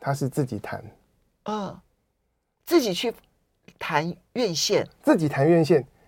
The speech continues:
Speaker 1: 其实都是他爸爸谈，Scott Swift，Scott Swift，他爸爸。
Speaker 2: 好厉害哦。
Speaker 1: 对，他爸爸是一个银行家。那个伊-，Elon Musk 有时候就，他就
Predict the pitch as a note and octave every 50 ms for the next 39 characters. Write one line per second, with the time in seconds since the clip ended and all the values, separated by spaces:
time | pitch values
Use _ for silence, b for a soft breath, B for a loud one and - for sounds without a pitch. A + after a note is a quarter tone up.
0 | _ _ - - G#3 A3+ C#4+ A3 C4 C#4 C4 - A#3+ - - A#3 G#3 F3+ D#3+ C#3+
1 | C#3 C3+ B2+ B2 A#2+ b b b b b b b b - - - F#3 F#3 F3+ -
2 | - - E3+ C#3+ - - - - _ - - - - _ - - - E3 D#3+ D#3
3 | - - C#3 B2 - - - - _ - - D3+ D3+ C#3+ B2+ - - G#3+ G#3+ G#3+
4 | C4+ D4 C#4+ B3+ - - C4 - - A#4 G3 F3 - G#3+ B3+ C#4 B3+ A3 F3+ A3+
5 | G#3 F3 C#3 D3+ E3+ E3+ D3+ C#3 C3+ C#3 C#3 C3+ C3+ C#3 B B B B B3+ D4
6 | C#4 A#3 G#3+ F#3 - - B3 B3+ - - A#3 B3+ B3+ B3 B3 B3 B3 G#3 E3 -
7 | - - F3+ E3+ F#3+ E3 D3 D3+ C#3+ G#3+ G3 E3+ G#3 G3+ F#3+ D3+ - _ b b
8 | b b b b b - - G3+ F#3 G#3 G3+ G3 F#3+ F3+ F3 E3+